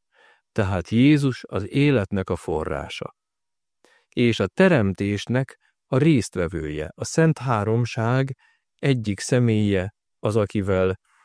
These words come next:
az ember, Jézus, az emberi természete összeforr, ha bár nem összekeveredik. Ott van Jézusban mind a két természet,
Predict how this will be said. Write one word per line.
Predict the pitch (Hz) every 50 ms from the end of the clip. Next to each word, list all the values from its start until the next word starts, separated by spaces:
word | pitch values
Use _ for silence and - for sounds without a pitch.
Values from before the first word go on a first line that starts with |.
| _ _ _
az | - 101 104 113 -
ember, | - 147 139 131 120 110 107 95 92 92 98 98 - _
Jézus, | 101 110 107 98 92 98 92 85 - - - -
az | - - - -
emberi | - 135 123 127 113 107 98 98
természete | 95 - 110 107 104 98 98 95 90 - - 98 90 - 90 82 - _ - _ _ _
összeforr, | - 127 120 - - 127 107 - - 113 104 104 110 110 110 107 - _ _ _
ha | _ _ - 107
bár | 101 110 98 95 95 95
nem | 92 95 98 95 92 92 92 90 - _ _ _ _ _ _
összekeveredik. | - - 98 - - 104 92 - 101 92 87 95 92 92 85 104 120 123 - - _ _ _ _ _ _ _ _ - _ _ _ _ _ _ _ _ _
Ott | - 147 151 -
van | 123 110 101 101
Jézusban | 104 107 107 101 92 98 92 92 87 87 90
mind | 101 117 117 107 95
a | 90
két | - - 85 78 -
természet, | _ 107 107 113 117 120 123 123 123 - - 143 - - -